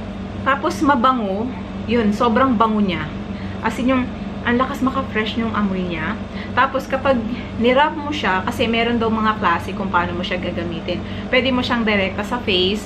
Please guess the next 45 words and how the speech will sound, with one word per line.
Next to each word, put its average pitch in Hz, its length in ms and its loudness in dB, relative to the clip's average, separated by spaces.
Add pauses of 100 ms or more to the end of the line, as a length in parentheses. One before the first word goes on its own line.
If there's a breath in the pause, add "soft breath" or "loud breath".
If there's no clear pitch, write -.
(100)
para 185 240 2
medyo 185 400 -2
nai-scrub 180 640 -2
yung 180 240 -2
face 196 320 -2
mo. 190 400 0 (400 loud breath)
And, 277 400 2
pwede 240 240 2
naman 214 240 2
na 190 320 0
ikuskus 202 480 -4
mo 185 80 -4
siyang 190 240 -2
ganyan. 175 320 -2
Tapos, 190 320 -4
yung 196 160 -2
bula, 170 240 -2
saka 175 240 -4
mo 170 80 -2
i-, 170 320 -2
yung 185 320 -4
foam, 160 160 -4 (160)
parang 165 240 -4 (400 loud breath)
igaganon 180 400 0
mo 170 160 -4
sa 180 160 -6
face 165 320 -4
mo. - 160 -6 (320 loud breath)
So, 233 160 2
ang 240 80 4
ginagawa 226 640 2
ko 196 80 -2
is 180 240 -4 (160)
both. 180 320 0 (400)
Pwede 185 240 0
siyang, 175 320 0 (320 loud breath)
nirarub 226 400 4
ko 226 80 -6
siya 208 240 0
minsan 196 480 0
pag 214 160 0 (600)
feeling 220 320 4
ko 202 100 0
na 185 220 -2
parang, 180 320 0